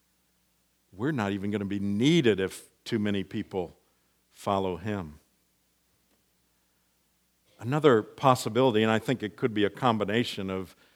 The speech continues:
several of these, is that the religious love the law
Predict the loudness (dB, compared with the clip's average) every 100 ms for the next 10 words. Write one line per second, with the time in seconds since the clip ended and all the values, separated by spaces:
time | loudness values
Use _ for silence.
0 | _ 2 6 6 6 2 0 0 0 0
1 | 0 0 0 0 -2 -2 _ _ _ _
2 | _ _ -4 -2 0 2 4 6 4 0
3 | 2 6 4 4 -2 4 4 4 0